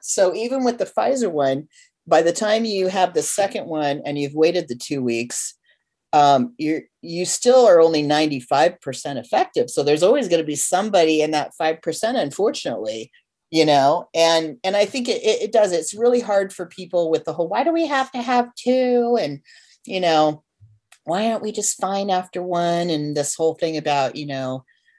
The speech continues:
are people gonna come back for the second one? Well, they should, because they should be telling them right off the bat, which they don't, unfortunately, that, "Hey, you're only fifty percent effective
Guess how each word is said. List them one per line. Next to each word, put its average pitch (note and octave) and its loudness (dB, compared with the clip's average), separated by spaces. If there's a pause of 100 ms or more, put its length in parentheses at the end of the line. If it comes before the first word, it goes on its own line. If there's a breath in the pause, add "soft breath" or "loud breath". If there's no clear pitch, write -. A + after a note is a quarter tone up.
(240)
are C#3 2
people D3+ -2
gonna C3 -2
come D3 -10
back C#3+ 0
for D#3+ -6
the D#3 0
second D#3+ -4
one? E3 -6
Well, D3 0
they B2 2
should, A#3 -2
because D#3 0
they D3+ 2
should D3+ -6
be D3 -8
telling A#3+ 2
them E3 2
right D#3 2
off D3 0
the - -6
bat, F3 0
which D3 -2
they C#3+ -4
don't, F#3 2
unfortunately, C#3+ -4
that, C3+ -2
"Hey, G#3 0
you're D3+ 0
only G3+ -2
fifty E3+ -4
percent D3 -4
effective - -2